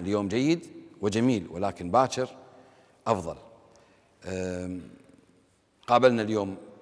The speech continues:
دكتور محمد جواد جمشير، اختصاصي جراحة الركبة في مركز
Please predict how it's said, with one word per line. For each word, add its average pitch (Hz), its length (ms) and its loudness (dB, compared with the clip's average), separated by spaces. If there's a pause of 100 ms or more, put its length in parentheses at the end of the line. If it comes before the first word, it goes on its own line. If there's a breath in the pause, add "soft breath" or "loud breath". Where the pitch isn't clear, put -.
(240)
دكتور 98 360 -2
محمد 92 300 -8
جواد 87 220 -4
جمشير، 131 540 -4 (480 loud breath)
اختصاصي 107 520 -4
جراحة 92 400 -4
الركبة 95 500 -4 (380 loud breath)
في 95 340 -6
مركز 95 540 -8